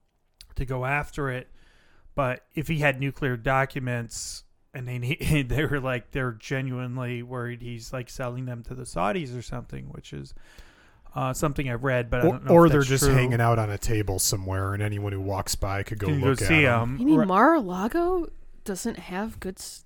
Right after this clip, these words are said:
Speaker 3: security?
Speaker 1: It has a sif.
Speaker 3: You know, Kid Rock has seen those nuclear codes, right?
Speaker 2: Well, th-,
Speaker 3: Like, there's
Speaker 2: you
Speaker 3: no
Speaker 2: sent me,
Speaker 3: doubt in my
Speaker 2: you sent me
Speaker 3: mind.
Speaker 2: that interview where he's talking about how, like, oh, he was just showing me some map of, like, South Korea or what was it, North Korea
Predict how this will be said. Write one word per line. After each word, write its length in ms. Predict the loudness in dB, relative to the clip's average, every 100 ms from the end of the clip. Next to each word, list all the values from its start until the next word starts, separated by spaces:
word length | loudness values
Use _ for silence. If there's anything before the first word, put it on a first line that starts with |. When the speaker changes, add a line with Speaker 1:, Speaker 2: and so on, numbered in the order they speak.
| -18
Speaker 3:
security? 580 | -16 -14 -10 -8 -8 -8 -6 2
Speaker 1:
It 140 | 6
has 180 | 6 6
a 60 | 2
sif. 580 | 0 0 0 -4 -12 -20 -20 -20 -20 -20 -20 -20 _ -4
Speaker 3:
You 80 | 2
know, 100 | 2
Kid 220 | 2 4
Rock 280 | 4 2 0
has 100 | -6
seen 240 | -6 -6
those 180 | -6 -8
nuclear 380 | -10 -10 -12 -12
codes, 340 | -12 -12 -8
right? 240 | -8 -8 -12 -20 -18 -16 -16 -16 -12 2
Speaker 2:
Well, 200 | 4 6
th-, 100 | 6
Speaker 3:
Like, 140 | 8
there's 200 | 10 10
Speaker 2:
you 60 | 12
Speaker 3:
no 160 | 12
Speaker 2:
sent 140 | 12 12
me, 40 |
Speaker 3:
doubt 180 | 12 12
in 80 | 12
my 100 | 12
Speaker 2:
you 80 | 12
sent 120 | 12
me 60 | 10 10
Speaker 3:
mind. 80 | 10
Speaker 2:
that 120 | 10
interview 380 | 10 6 6 10
where 120 | 10
he's 140 | 10
talking 320 | 12 12 12 10
about 200 | 10 12
how, 180 | 10
like, 460 | 10 10 8 6 -2 -18 _ _ _ 4
oh, 60 | 6
he 60 |
was 100 | 8
just 180 | 6 4
showing 340 | 8 8 8
me 120 | 6 4
some 420 | 4 4 4 6
map 400 | 6 6 4 6
of, 680 | 6 4 -2 -4 -8 -8 2
like, 320 | 4 4 2
South 440 | 4 6 6 4
Korea 420 | 2 4 6 6 6
or 160 | 6
what 140 | 4 4
was 180 | 2 -2
it, 100 | 0
North 260 | 2 0
Korea 300 | 2 6 6